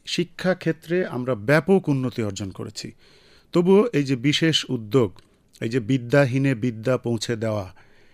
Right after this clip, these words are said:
এই কার্যক্রম বিষয়ে আমি প্রথমে আলোচনার শুরুতে, আহ, আহ্বান জানাচ্ছি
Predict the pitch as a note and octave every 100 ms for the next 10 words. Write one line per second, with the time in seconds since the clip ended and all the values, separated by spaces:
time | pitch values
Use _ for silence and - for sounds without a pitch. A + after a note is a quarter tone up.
0 | _ - D#3 F3+ D3+ B2+ A#2 C#3+ - C3+
1 | A#2 G#2 - G#2+ G#2 - A#2+ B2+ A#2 C#3+
2 | D#3+ D#3+ E3 - - _ _ _ _ A#2
3 | B2 C3 C3 B2+ B2+ - C3 C3 C#3 G#3
4 | - _ - - - _ A2+ A2 G#2+ -
5 | _ - A2+ A#2 A#2+ A#2+ A2+ - C#3